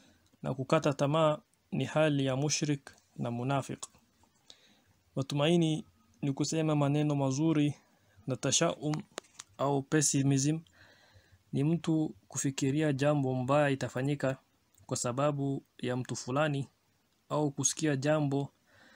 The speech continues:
au kwa sababu ya wakati au mahala fulani. Na hukumu ya mtu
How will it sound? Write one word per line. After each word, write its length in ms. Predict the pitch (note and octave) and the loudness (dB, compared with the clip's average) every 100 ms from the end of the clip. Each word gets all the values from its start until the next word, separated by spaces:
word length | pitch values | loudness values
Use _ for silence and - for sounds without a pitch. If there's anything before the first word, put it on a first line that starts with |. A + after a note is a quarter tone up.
| - - _ - | -20 -20 _ 0
au 160 | D3+ | 0
kwa 120 | C#3+ | 0
sababu 640 | C3 C#3 C#3 D3+ C#3+ D3 - _ _ | -2 0 2 2 2 -2 -4 _ _
ya 180 | B2 B2 | -2 -2
wakati 720 | B2 - D3+ D3 D3 C#3 - - | -2 2 0 2 -2 -2 -4 -6
au 160 | C#3+ C#3 | -4 -2
mahala 520 | B2+ A#2+ C#3 C#3+ B2 | -2 -2 0 0 -2
fulani. 420 | - B2 B2 A2 - - - _ _ _ - - _ _ _ | -4 -2 -2 -2 -14 -20 -20 _ _ _ -20 -20 _ _ _
Na 80 | C#3+ | -4
hukumu 400 | D3 E3+ - D3 | -2 -2 0 0
ya 100 | D3 | 2
mtu 400 | E3 D#3 D3+ D3 | 0 0 -2 -2